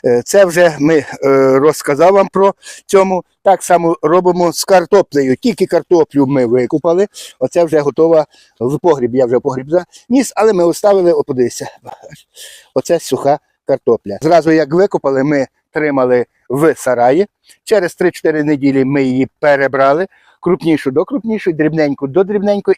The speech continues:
і посадочну, е, посадкову до посадкової. Е, все по ящиках, в мішках, хто як хочете. І,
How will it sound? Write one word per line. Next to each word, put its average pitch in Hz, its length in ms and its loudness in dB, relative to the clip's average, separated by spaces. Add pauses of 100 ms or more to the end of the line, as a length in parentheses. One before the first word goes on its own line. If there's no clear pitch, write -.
і 190 180 -2 (200)
посадочну, 196 640 -2 (280)
е, 165 260 4
посадкову 208 540 2
до 202 220 0 (200)
посадкової. 131 720 -2 (340)
Е, 143 280 2 (560)
все 220 220 -2
по 208 140 -2
ящиках, 226 460 -2
в - 20 0
мішках, 196 360 0
хто 220 180 0
як 180 140 2
хочете. - 360 -4 (120)
І, 214 180 -6